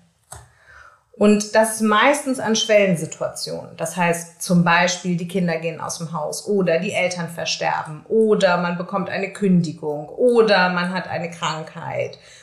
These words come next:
oder man ist neu verliebt. Also diese Schwellensituationen und, ähm, Krisenmomente im Leben, die können sowohl positiv als auch negativ empfunden werden, sind aber mit einer intensiven Emotionalität verknüpft.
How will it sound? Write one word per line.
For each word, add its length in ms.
oder 760
man 160
ist 160
neu 180
verliebt. 640
Also 160
diese 260
Schwellensituationen 1080
und, 520
ähm, 300
Krisenmomente 840
im 160
Leben, 340
die 100
können 280
sowohl 640
positiv 580
als 200
auch 100
negativ 500
empfunden 500
werden, 300
sind 220
aber 200
mit 140
einer 300
intensiven 800
Emotionalität 960
verknüpft. 680